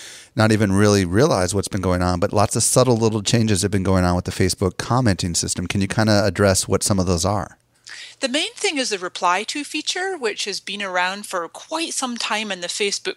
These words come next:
Speaker 2: commenting plugin, that, that plugin that people can add to a blog or an external website, a sales page, et cetera, or you can take the plugin and add it to an app on your Facebook page.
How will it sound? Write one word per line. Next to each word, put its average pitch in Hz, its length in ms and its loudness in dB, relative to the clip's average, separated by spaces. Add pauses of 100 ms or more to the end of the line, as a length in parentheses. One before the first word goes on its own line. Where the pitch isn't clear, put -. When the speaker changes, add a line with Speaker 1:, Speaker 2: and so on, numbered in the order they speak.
(120)
Speaker 2:
commenting 202 880 -2
plugin, 208 560 -2 (300)
that, 202 240 -2 (100)
that - 260 -6
plugin 226 480 -4
that 208 80 -12
people 190 200 -14
can 180 140 -10 (140)
add 196 380 -2 (360)
to 196 580 -8
a 175 80 -6
blog 185 560 -2
or 165 60 -2
an 165 60 -6
external 175 480 -6
website, 175 760 -2
a - 40 -8
sales 185 340 -6
page, 170 320 -6
et 208 100 -8
cetera, - 380 -6
or 165 80 -6
you 175 100 -12
can 180 140 -10
take 185 120 -6
the - 60 -18
plugin 180 340 -4
and 160 100 -6
add 165 180 -2
it - 100 -12
to - 140 -8
an 151 180 -12
app 165 340 0
on 160 140 -10
your 151 120 -16
Facebook 196 420 -6
page. - 280 -12